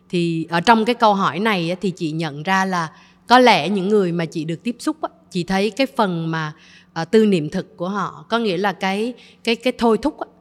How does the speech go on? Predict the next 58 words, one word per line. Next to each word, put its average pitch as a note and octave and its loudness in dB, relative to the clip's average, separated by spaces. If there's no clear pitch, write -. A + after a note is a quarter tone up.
cái A#3 2
ham A3+ 2
muốn, A3+ 4
ờ, E3+ -4
làm E3+ 0
được E3 -4
một E3 -8
cái A3+ 0
điều G3 4
gì D#3+ -2
đó F3 2
ở A3 -2
trong F#3+ -6
cuộc E3 -12
sống, G3+ -6
tạo D3 2
ra F3+ -6
một F3+ -6
cái G3+ -6
kết C#4+ 4
quả F3 0
gì G#3 -2
đó, F3 -2
cái, G#3 -4
cái, A3 0
cái A#3+ 0
động E3 4
lực E3+ 2
để, E3+ -2
ờ, A#3 2
ờ, D#3+ -2
đạt F3 0
được F3 -2
những D#3+ -6
cái A#3+ -2
thành E3+ -6
tựu, C#3+ -8
những D#3+ -8
cái G3 -2
gọi E3 -2
là D#3+ -4
cái F#3+ -4
gia F#3+ 4
tài D#3+ 0
để D3+ -10
lại D3 -6
cho F3 -6
thế G3 -4
hệ G3 -4
sau F#3 -2
vân F3 -4
vân F3+ -2
của D#3 -10
họ, F3+ -6
nó F3+ -4
rất C4 -4
là G3+ -2
lớn. F3 -4